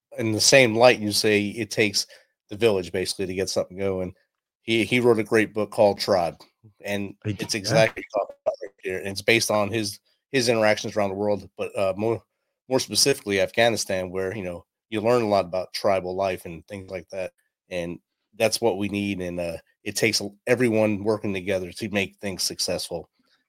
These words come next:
Speaker 1: And you learn that
Speaker 2: There's
Speaker 1: in the
Speaker 2: a
Speaker 1: military, you learn
Speaker 2: yeah.
Speaker 1: to rely on that person to right and left.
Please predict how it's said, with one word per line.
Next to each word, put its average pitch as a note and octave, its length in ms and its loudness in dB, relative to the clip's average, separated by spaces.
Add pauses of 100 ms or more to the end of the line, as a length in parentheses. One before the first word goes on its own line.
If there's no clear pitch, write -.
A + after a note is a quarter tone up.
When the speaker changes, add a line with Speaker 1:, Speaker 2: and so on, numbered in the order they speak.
(120)
Speaker 1:
And F2+ 260 -6
you A#2+ 180 -2
learn C#3 180 6
that B2+ 60 10
Speaker 2:
There's B2+ 100 10
Speaker 1:
in G2+ 40 4
the G#2 60 6
Speaker 2:
a G2+ 40 4
Speaker 1:
military, G2 280 0
you F#2+ 60 -2
learn G#2+ 160 4
Speaker 2:
yeah. - 20 2
Speaker 1:
to - 60 -8 (180)
rely F#2+ 340 0
on F2+ 220 -8
that F2+ 120 -6
person G2 320 -6
to F2+ 60 -10
right F2 260 -2
and F2 120 -14
left. F2 300 -8